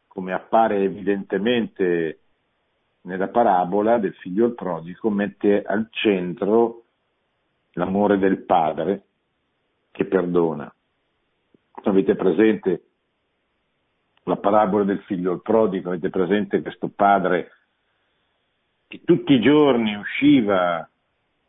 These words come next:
per scrutare l'or-, usciva, usciva dalla, dalla città, andava sugli spalti della città per guardare all'orizzonte, per vedere se per caso potesse apparire all'orizzonte un puntino nero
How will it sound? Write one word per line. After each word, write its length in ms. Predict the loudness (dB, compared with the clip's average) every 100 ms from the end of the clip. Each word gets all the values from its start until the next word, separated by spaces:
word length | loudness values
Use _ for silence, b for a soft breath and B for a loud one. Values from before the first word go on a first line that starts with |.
| _
per 160 | -16 -10
scrutare 460 | -10 -2 0 2
l'or-, 280 | 0 0 -2
usciva, 560 | -8 -10 -6 -4 -4 -6
usciva 400 | -12 -14 -10 -8
dalla, 600 | -8 -10 -10 -8 -8 -8 -10
dalla 240 | -8 -6
città, 480 | -8 -12 -2 0 2
andava 340 | 0 -2 -2
sugli 300 | -6 -8 -10
spalti 680 | -10 0 2 2 0 -8 -14 _ _ _ _ _ _ _ _ _
della 280 | -6 -4
città 500 | -4 -8 0 4 4
per 220 | 2 -4 -4
guardare 640 | -4 0 2 4 2 0
all'orizzonte, 1040 | 0 -2 -2 -4 -6 -2 -2 -2 -6 -10
per 240 | -8 -8 -2
vedere 500 | 0 2 4 4 2
se 120 | -4
per 240 | -4 -4 -2
caso 760 | 0 0 -2 -2 -2 -4 -6 _ _ _ _ _ _ _ _ _ _ _ _ _
potesse 560 | -20 -10 -10 -4 0 0
apparire 800 | 0 -2 -2 0 2 2 2 0
all'orizzonte 960 | -2 -4 -6 -8 -4 -2 -2 -4 -4
un 160 | -4 -6
puntino 500 | -12 -12 -6 -4 -2
nero 560 | 0 0 2 0 -4